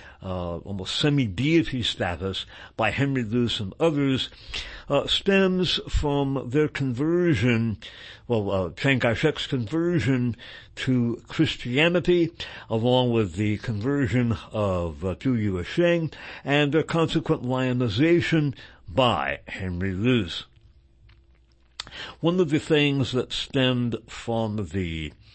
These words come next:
influx of Western missionaries, U S in particular, into China, was a practice that the missionaries engaged in of using morphine to cure the large numbers of Chinese opium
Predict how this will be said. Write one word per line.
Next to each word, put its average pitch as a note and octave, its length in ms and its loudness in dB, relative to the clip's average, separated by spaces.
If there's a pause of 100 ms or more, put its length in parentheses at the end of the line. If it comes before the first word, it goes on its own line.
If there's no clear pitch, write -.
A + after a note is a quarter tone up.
(320)
influx D3+ 600 2
of G2 180 -6
Western A2+ 460 -2
missionaries, A2 680 0
U B2 300 2
S A2+ 200 0
in F#2+ 120 -6
particular, A2+ 520 -6
into D#2+ 260 -8
China, D3 540 -2 (560)
was D3 340 4
a C3 140 0
practice B2+ 800 -4
that G2 280 -8
the G2 200 -2
missionaries A#2 640 -2
engaged G#2+ 540 0
in A#2+ 280 2 (460)
of B2+ 320 2
using C3 540 2
morphine A2 920 -2 (120)
to A#2 180 -6
cure C#3+ 340 0
the A#2 120 -2
large B2 440 0
numbers B2 460 -2
of - 240 -10
Chinese A#2+ 720 2
opium D#2+ 480 -8